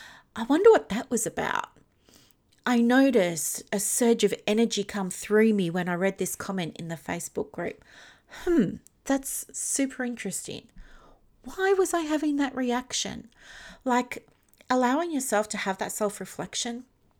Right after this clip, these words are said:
supports your emotional intelligence. It really supports the development of your emotional intelligence.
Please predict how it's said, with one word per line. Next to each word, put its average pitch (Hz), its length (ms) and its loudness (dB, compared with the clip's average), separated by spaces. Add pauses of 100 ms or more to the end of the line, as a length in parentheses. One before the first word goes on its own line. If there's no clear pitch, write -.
(420)
supports - 720 0
your 247 540 2
emotional 185 640 -4
intelligence. - 880 -10 (380)
It 226 140 0
really 254 320 4
supports 214 420 -4
the 196 60 -12
development 185 580 -4
of 170 100 -8
your 170 120 -4
emotional 175 440 -6
intelligence. - 880 -8